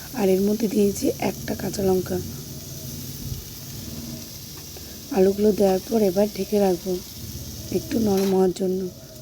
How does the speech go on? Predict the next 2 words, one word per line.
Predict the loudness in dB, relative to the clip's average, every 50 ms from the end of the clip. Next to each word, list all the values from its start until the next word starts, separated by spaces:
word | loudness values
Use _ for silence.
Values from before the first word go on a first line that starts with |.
| -16 -16 -16 -16 -16 -16 -14 -12 -12 -12 -10 -10 -10 -10 -10 -10 -10 -10 -10 -10 -10 -10 -12 -12 -12 -12 -12 -12 -12 -12 -14 -14 -14 -14 -14 -14 -14 -12 -12 -12 -12 -12 -12 -12 -12 -12 -12 -12 -12 -12 -12 -12 -12 -12 -10 -10 -12 -12 -10 -2
ছেলেকে | 2 4 4 4 6 6 4
স্কুলে | 4 4 0 -4 -2 4 6 6 6